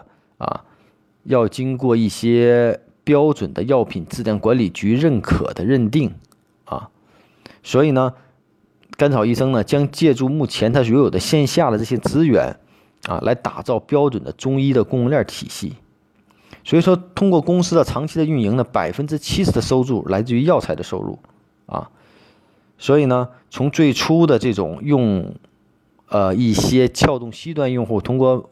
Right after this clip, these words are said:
问诊、服务、咨询，啊，贴钱的方式来带动 C 端用户呢，现在最后通过药材来实现一些变现，啊。所以呢，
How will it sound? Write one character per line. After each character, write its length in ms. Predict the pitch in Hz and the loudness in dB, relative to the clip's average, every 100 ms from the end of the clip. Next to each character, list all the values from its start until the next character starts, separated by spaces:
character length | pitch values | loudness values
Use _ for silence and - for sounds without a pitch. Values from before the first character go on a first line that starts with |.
| _ | _
问 240 | 143 120 | 0 0
诊、 260 | 98 78 73 | 0 -2 -4
服 400 | - - 98 135 | -12 -6 0 2
务、 140 | 123 95 | 0 0
咨 180 | - | 0
询， 380 | 135 - 95 117 - - - - - | 0 0 0 -2 -6 -20 -20 -18 -6
啊， 280 | 85 - - _ _ _ | -4 -4 -10 _ _ _
贴 180 | - 147 | 0 0
钱 180 | - 117 | 2 0
的 60 | |
方 220 | 123 131 127 | 0 -2 -2
式 100 | 104 | -2
来 140 | 107 | 0
带 180 | 135 120 | 0 0
动 100 | 113 | -2
C 200 | - 151 | -4 -2
端 160 | 131 | 0
用 120 | 123 113 | 0 -2
户 160 | 120 | 0
呢， 120 | 95 | -2
现 160 | 85 127 | 0 0
在 100 | 110 | 2
最 100 | 117 | 2
后 60 | 104 | 0
通 160 | 127 | 0
过 80 | 123 | 0
药 180 | 170 131 | 2 0
材 200 | - 87 | -2 -4
来 60 | |
实 120 | 92 101 | -4 -4
现 180 | 98 | -6
一 60 | 95 | -6
些 80 | 92 | -6
变 180 | 104 90 | -4 -4
现， 280 | - 92 - _ _ _ _ _ - | -4 -6 -10 _ _ _ _ _ -12
啊。 260 | - - - _ - _ _ _ _ - - | -10 -10 -16 _ -20 _ _ _ _ -20 -20
所 180 | - 147 | -2 2
以 100 | 160 | 4
呢， 220 | 143 139 | 2 0